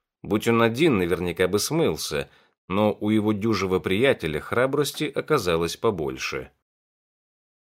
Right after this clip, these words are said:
Фишка полицейской службы в том, чтобы встревать в такие переделки с некой долей удовольствия,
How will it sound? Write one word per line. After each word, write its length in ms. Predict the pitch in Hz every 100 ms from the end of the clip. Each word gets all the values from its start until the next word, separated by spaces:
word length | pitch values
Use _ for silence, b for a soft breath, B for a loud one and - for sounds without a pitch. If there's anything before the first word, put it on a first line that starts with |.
| _ _
Фишка 360 | 208 214 - 190
полицейской 720 | 170 165 - 170 156 - 147
службы 520 | 139 214 185 110 104
в 80 | -
том, 240 | 190 175
чтобы 480 | - 139 127 123 120
встревать 460 | - - 123 139 156
в 80 | -
такие 280 | 113 123
переделки 600 | 117 113 107 117 151 143 123
с 140 | -
некой 400 | 131 151 135 127
долей 400 | 98 117 127 127
удовольствия, 920 | 120 127 160 190 117 - - 73 67